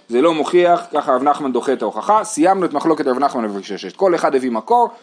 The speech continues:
כל אחד הסביר, כל אחד הסביר למה המקור של השני, הוא לא מכריח אותו לומר כמוהו,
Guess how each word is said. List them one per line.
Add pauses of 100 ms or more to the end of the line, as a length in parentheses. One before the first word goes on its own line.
(120)
כל
אחד
הסביר, (260)
כל
אחד
הסביר
למה
המקור
של
השני,
הוא
לא
מכריח
אותו
לומר
כמוהו,